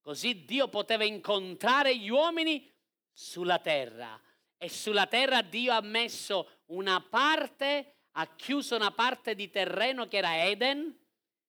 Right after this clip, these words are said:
per po-, fa-, per fare in modo che incontrasse l'uomo che lui amava. Così Dio ha scelto questo pianeta, è inutile che cercano.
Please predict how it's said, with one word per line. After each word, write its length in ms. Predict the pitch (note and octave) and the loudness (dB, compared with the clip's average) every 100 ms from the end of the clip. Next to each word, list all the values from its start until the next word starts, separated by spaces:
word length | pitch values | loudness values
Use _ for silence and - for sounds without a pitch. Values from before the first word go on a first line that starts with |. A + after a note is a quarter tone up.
| _ - | _ -8
per 160 | E3+ | -8
po-, 160 | - F3+ | -4 -4
fa-, 280 | - G3+ F#3+ | -2 -4 -2
per 180 | F#3+ E3+ | -4 -2
fare 240 | A#3 C#4 | -2 -2
in 80 | C#4+ | -2
modo 280 | B3 F#3 F3+ | -4 -4 -4
che 120 | F#3 | -4
incontrasse 1400 | F#3 F3+ G3 F#3 F3+ D#3+ - B3 C4 - B3 G#3+ - _ _ | -4 -6 -6 -6 -8 -12 -2 -2 -2 -6 -4 -4 -8 _ _
l'uomo 580 | D#3+ F#3 A3 C4 B3+ - | -8 0 0 0 -6 -8
che 120 | F#3+ | -8
lui 280 | F#3 G#3+ G#3+ | -6 -8 -8
amava. 760 | F#3 C#3+ A2 A2 A#2+ A#2+ - _ _ _ _ _ _ _ _ _ | -6 -8 -10 -16 -18 -20 -20 _ _ _ _ _ _ _ _ _
Così 680 | E3+ - B3+ C#4+ D4 - _ _ _ _ _ _ _ _ _ _ | -8 -4 -2 -2 -2 -10 _ _ _ _ _ _ _ _ _ _
Dio 220 | - G#3+ | -4 0
ha 60 | G#3 | 0
scelto 480 | - - G#3+ - F3+ | 0 -4 -4 -6 -6
questo 320 | G3+ - G#3+ | -6 -4 -6
pianeta, 560 | F#3+ G3 E3+ C#3 C3 | -2 -2 -2 -4 -6
è 20 | D3+ | -8
inutile 340 | G3 G3+ F#3+ | -6 -4 -4
che 200 | F#3 E3+ | -4 -8
cercano. 800 | - F3 D3 - C3+ B2+ B2+ | -4 -6 -6 -10 -12 -12 -18